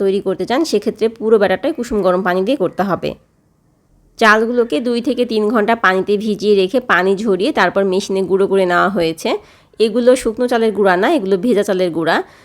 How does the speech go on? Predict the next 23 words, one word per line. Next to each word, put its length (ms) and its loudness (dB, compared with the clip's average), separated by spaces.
ভেজা 280 4
চালের 260 2
গুঁড়াগুলোকে 580 2
শুকিয়ে 420 -4
তারপর 340 0
আমরা 140 0
সংরক্ষণ 460 -2
করে 200 0
রাখি। 300 -6
এবার 300 6
দিয়ে 180 0
দিচ্ছি 320 -2
গরম 340 4
পানি। 300 2
পানিটা 460 2
এমন 300 2
গরম 320 2
হতে 220 0
হবে, 340 0
ফুটন্ত 320 0
গরমও 280 4
হবে 300 0
না, 100 2